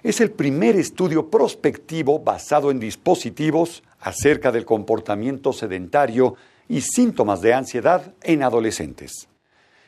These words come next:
El comportamiento sedentario es un factor de riesgo modificable para los trastornos de ansiedad y una fuente importante de discapacidad global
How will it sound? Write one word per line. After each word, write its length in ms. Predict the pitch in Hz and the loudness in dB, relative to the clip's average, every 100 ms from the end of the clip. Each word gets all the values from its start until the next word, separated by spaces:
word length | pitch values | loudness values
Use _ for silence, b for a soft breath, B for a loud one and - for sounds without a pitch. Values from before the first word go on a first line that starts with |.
| _ | _
El 120 | - 104 | -10 -4
comportamiento 800 | 107 98 98 - 87 117 127 101 | -2 0 -2 -2 -2 -2 -2 -4
sedentario 680 | - 156 131 92 113 107 123 | -2 -2 -2 0 0 0 -4
es 160 | 120 | -4
un 140 | 180 143 | -8 -4
factor 420 | 147 - 170 165 | -6 -2 0 0
de 160 | 127 | 0
riesgo 400 | 113 139 170 147 | -2 0 -2 0
modificable 720 | 151 143 175 - 151 143 147 135 | -2 -2 -4 -8 -2 -2 0 -2
para 220 | 110 101 | 0 0
los 180 | 98 - | -2 -2
trastornos 560 | 95 - 123 117 117 | -2 0 2 2 2
de 120 | 104 | 2
ansiedad 500 | 110 107 147 123 110 - b b b b | 2 0 0 2 2 -2 b b b b
y 100 | 143 | -2
una 240 | 170 190 156 | 0 0 -2
fuente 500 | - 143 170 160 156 | 2 4 4 2 -2
importante 680 | 131 104 110 - 143 131 120 | -2 -2 -4 0 -2 0 -2
de 160 | 104 | -2
discapacidad 880 | 98 170 - 135 120 117 - 92 107 | -4 -8 -4 -4 -2 -4 -2 0 0
global 520 | - 90 87 139 143 | 0 -4 2 2 0